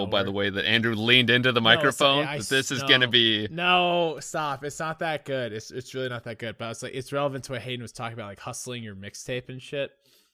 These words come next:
Speaker 1: So I was in New York with one of my exes, and, uh, yeah, we're just cruising around. I don't even remember what part of Manhattan we were in, but we were cruising around with my ex's dad and his, like,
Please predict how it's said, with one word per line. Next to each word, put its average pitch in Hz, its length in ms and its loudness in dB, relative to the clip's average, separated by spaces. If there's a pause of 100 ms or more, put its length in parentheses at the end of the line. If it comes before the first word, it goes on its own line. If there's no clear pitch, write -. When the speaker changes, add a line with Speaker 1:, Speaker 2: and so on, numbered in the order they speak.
(500)
Speaker 1:
So 127 100 -10
I - 20 -6
was 131 100 -8
in 156 100 -12
New 160 60 -8
York 135 260 -6
with 131 120 -10
one 123 80 -10
of 113 60 -12
my 107 120 -8
exes, 98 540 -12 (100)
and, 120 460 -6
uh, 110 320 -6
yeah, 170 160 0
we're 151 140 -4
just 156 240 -10
cruising 180 380 -2
around. 127 520 -4
I 123 140 -4
don't 135 200 -6
even 120 180 -8
remember 110 280 -10
what 107 140 -8
part 110 160 -6
of 107 80 -6
Manhattan 101 440 -8
we 113 80 -8
were 113 120 -6
in, 113 160 -8
but 110 240 -8 (800)
we 131 60 -6
were 135 80 -6
cruising 175 280 -8
around 151 220 -4
with 143 160 -10
my 135 100 -6
ex's 117 400 -8
dad 107 420 -6
and 110 180 -12
his, 104 320 -14
like, 95 200 -10